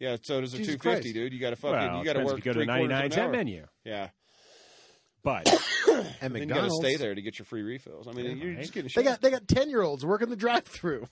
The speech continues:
Speaker 2: at
Speaker 1: Evidently.
Speaker 2: McDonald's.
Speaker 1: Yeah.
Speaker 3: The, uh,
Speaker 2: That
Speaker 3: I
Speaker 2: happened to me. It was cra-, this kid looked like he was ten years old. I swear to God, I was like, "Oh, what are you doing?"
Speaker 1: But Ben admittedly can't, he, he can't judge
Speaker 2: I got nervous,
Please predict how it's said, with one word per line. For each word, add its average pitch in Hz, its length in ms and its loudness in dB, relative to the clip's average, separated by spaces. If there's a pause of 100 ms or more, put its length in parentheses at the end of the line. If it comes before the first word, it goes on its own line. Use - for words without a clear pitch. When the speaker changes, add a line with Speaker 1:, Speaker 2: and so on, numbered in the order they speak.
(120)
Speaker 2:
at 127 60 -2
Speaker 1:
Evidently. 139 320 4
Speaker 2:
McDonald's. 175 640 -2
Speaker 1:
Yeah. 113 300 -6 (1040)
Speaker 3:
The, 131 200 0
uh, 131 160 0
Speaker 2:
That 131 40 2
Speaker 3:
I 135 40 2
Speaker 2:
happened 147 240 2
to 127 60 -4
me. 139 220 0
It 98 60 -8
was 92 100 -12
cra-, 131 220 -4
this 113 140 -8
kid 127 240 0
looked 113 180 -4
like 101 100 -8
he 101 80 -8
was 85 100 -12
ten - 240 -8
years 113 180 -6
old. 92 280 -8
I 80 60 -16
swear 113 180 -6
to 104 60 -10
God, 92 200 -8
I 92 60 -10
was 95 100 -12
like, 101 160 -12
"Oh, - 40 -18 (240)
what - 140 -20
are - 60 -18
you - 280 -20
doing?" - 140 -16 (1160)
Speaker 1:
But 131 160 -4
Ben 175 280 4
admittedly 120 640 0
can't, 123 400 -4 (180)
he, 123 440 -4 (200)
he 135 140 -4
can't 151 440 -4
judge 123 340 0
Speaker 2:
I 165 80 4
got 233 180 2
nervous, 196 360 0